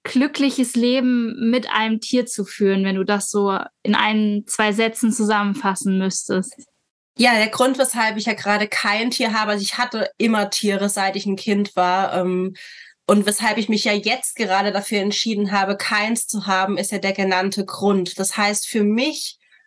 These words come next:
Speaker 2: ein glückliches Leben mit einem Tier bedeutet, dem Tier ein liebevolles, artgerechtes Zuhause zu schenken und seine Anwesenheit wertzuschätzen, sodass eben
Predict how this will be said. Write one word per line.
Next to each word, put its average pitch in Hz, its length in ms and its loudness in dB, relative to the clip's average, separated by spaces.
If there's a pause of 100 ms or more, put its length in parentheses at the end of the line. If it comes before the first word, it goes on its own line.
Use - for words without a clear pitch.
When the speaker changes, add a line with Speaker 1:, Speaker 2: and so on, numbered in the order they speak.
Speaker 2:
ein 208 260 2
glückliches 220 1300 0
Leben 214 420 0
mit 196 160 0
einem 190 300 -2
Tier 262 340 0
bedeutet, 196 800 -2 (380)
dem 220 200 4
Tier 247 560 0
ein 208 380 0
liebevolles, 220 1040 0
artgerechtes 196 1120 0
Zuhause 233 680 0
zu - 180 -4
schenken 190 600 -2 (440)
und 220 140 4
seine 214 320 0
Anwesenheit 214 960 0
wertzuschätzen, 202 1000 -2
sodass 196 460 0
eben 190 480 -2